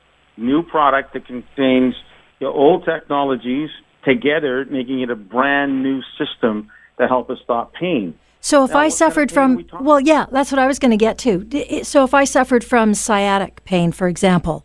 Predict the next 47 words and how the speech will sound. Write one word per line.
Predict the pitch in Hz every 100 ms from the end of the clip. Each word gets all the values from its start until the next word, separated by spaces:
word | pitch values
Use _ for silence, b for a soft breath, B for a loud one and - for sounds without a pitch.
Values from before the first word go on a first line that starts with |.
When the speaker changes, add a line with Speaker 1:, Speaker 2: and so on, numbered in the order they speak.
| _
Speaker 2:
would | 226 214 226
that | 247 240
kind, | 262 247
would | 240 214
that | 240
help | 233 247 -
there? | 262 403 - _ _ _ _ _ _ _ _ _ _ _ _ -
Speaker 1:
Absolutely. | 156 175 - 143 139 165 143 123 117
You | 135
know, | 156
the | 151
worst | 143 165 202 - -
pain | 170 156
I | 151 143 -
see | 147
at | 127 -
Mark's | 127 123 -
Pharmacy, | 127 123 - 127 - b b b _
eightieth | - 117 120 117
and | 117
Scott | 147 135 135
Road, | 139 139
is | 165 143 -
the | 135 - -
back | 165 190 208 -
pain. | 123 95 92
People | 202 233 269 240
with | 135 -
this | 113 - _
back | 139 165 190 -
pain | 185 175
problem | - 175 170 175 170 -
and | 151 165
neuropathy, | 147 139 147 147 143 107
where | 107 123
they, | 123 - _
you | 135
know, | 110 - _ _ -
their, | 123 120 113
their | 127
nerves | 117 123 160 190 165
are | 160
firing | - 160 156 151
out, | 147 151 135
they |
got | 123 123
this | 123